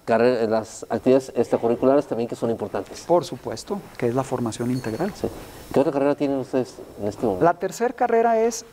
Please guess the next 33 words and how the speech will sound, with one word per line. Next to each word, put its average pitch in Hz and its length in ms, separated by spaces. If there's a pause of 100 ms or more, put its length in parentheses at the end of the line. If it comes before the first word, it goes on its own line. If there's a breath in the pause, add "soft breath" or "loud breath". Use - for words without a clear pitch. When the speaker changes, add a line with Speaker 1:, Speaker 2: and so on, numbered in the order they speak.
(140)
Speaker 2:
electromecánica. 160 1000 (340)
Speaker 1:
Ujú. 117 100 (760 loud breath)
Speaker 2:
La 175 120
carrera 190 320
de 254 60
electromecánica 214 760
les 208 140
proporciona 180 520
a - 40
nuestros 196 340
alumnos 202 480
también 175 460
las 208 160
competencias 175 760
necesarias 214 720 (360 loud breath)
para 160 160
desempeñarse 165 680
dentro 170 340
del 147 300
sector 180 560
metal 170 480
mecánico, 208 800 (160)
de 156 160
mantenimiento 156 680
industrial, 180 760 (100)
de 160 240
tra-, 151 220
de 147 180
la 143 100
industria 180 460
de 170 80
la 151 120
transformación, 147 840